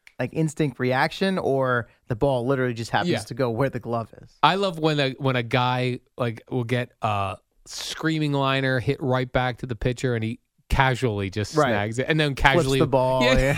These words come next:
Speaker 1: yeah.
Speaker 2: <laughs>
Speaker 1: Throws it to the third baseman to get around the horn. Like,
Speaker 2: Yeah.
Speaker 1: "Yep, we got two down. We're
Speaker 2: Yeah.
Speaker 1: good." Yep.
Speaker 2: Meanwhile, his heart's probably going, "Duh, duh, duh, duh, duh, duh, duh."
Speaker 1: Oh, yeah.
Speaker 2: But he's playing it cool.
Speaker 1: Shaking.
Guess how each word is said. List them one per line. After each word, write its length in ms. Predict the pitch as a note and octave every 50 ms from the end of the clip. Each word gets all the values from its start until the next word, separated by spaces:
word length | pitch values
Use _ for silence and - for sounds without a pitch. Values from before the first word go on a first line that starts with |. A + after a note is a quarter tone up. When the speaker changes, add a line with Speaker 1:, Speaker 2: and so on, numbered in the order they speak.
| A#2+ -
Speaker 1:
yeah. 80 | F#4 - -
Speaker 2:
<laughs> 440 | - - - G#4+ - - _ _
Speaker 1:
Throws 300 | - D#3+ E3+ D#3+ D3+ C3+
it 80 | C#3 B2+
to 80 | - C#3
the 100 | C#3+ C3
third 260 | - D3 C#3 C3+ B2
baseman 340 | C3+ C3+ C3+ B2+ - C3 C3
to 60 | B2+
get 140 | B2+ B2+ B2
around 260 | B2 B2+ B2 A#2 A2+
the 60 | A2
horn. 240 | A#2 C3 B2+ B2 B2+
Like, 80 | C3 C#3+
Speaker 2:
Yeah. 60 | F3+ F#3+
Speaker 1:
"Yep, 220 | C#3+ A#2 - - - _ _ -
we 60 | E3
got 120 | F3 E3
two 140 | E3 - F3
down. 240 | E3 D3 C#3 C3+ C3
We're 140 | - F3+ F3
Speaker 2:
Yeah. 140 | D#3+ D#3 D3+
Speaker 1:
good." 60 | D3 - - _ _ -
Yep. 200 | - C#3+ - F3+ -
Speaker 2:
Meanwhile, 300 | F3+ F3 E3+ D#3 D3 C3+ B2+
his 100 | A#2+ A2+
heart's 220 | D3 C#3+ C3+ A#2
probably 160 | - A#2+ A2+ G#2+
going, 160 | G#2+ G#2+ G#2 A2
"Duh, 100 | - C3+
duh, 100 | - C3+
duh, 120 | - D3
duh, 120 | - D3+
duh, 220 | C3 - C3+ - C#3
duh, 100 | G#2+ -
duh." 160 | B2 - D3 C#3+
Speaker 1:
Oh, 140 | E3 D#3+ D3+
yeah. 220 | C3+ B2 G#2+ F#2 F2+ _
Speaker 2:
But 80 | - B2
he's 100 | A2 G#2
playing 280 | - D3+ D3+ C#3+ C3 B2
it 100 | B2+ A#2
cool. 120 | - D#3+
Speaker 1:
Shaking. 400 | D3+ D3 C#3 D3 C#3+ A2+ G#2 G2